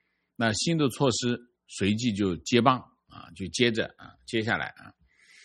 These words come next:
那么白宫表示，新关税依据的是一九七四年贸易法第三零幺条款，啊。那么政府认为很多国家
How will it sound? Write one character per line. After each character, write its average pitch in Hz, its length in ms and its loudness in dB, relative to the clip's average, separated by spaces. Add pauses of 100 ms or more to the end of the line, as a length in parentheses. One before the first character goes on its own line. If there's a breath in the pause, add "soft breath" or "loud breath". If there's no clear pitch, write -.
(160 soft breath)
那 147 80 2
么 143 100 8
白 135 160 10
宫 160 180 2
表 107 180 4
示， 123 300 -2
新 156 240 -2
关 143 200 4
税 135 240 2
依 135 200 0
据 139 200 0
的 113 140 2
是 113 240 -2
一 139 160 -2
九 120 180 0
七 143 200 -2
四 131 160 -2
年 110 180 4
贸 131 220 4
易 110 60 0
法 82 300 -6 (340)
第 131 220 0
三 143 340 4
零 127 140 6
幺 127 180 8
条 104 200 0
款， 73 220 -8 (340)
啊。 - 200 -20 (640)
那 123 80 0
么 120 140 4
政 156 220 4
府 120 80 0
认 135 200 6
为 110 180 2
很 95 260 -4
多 131 120 4
国 120 160 4
家 104 300 4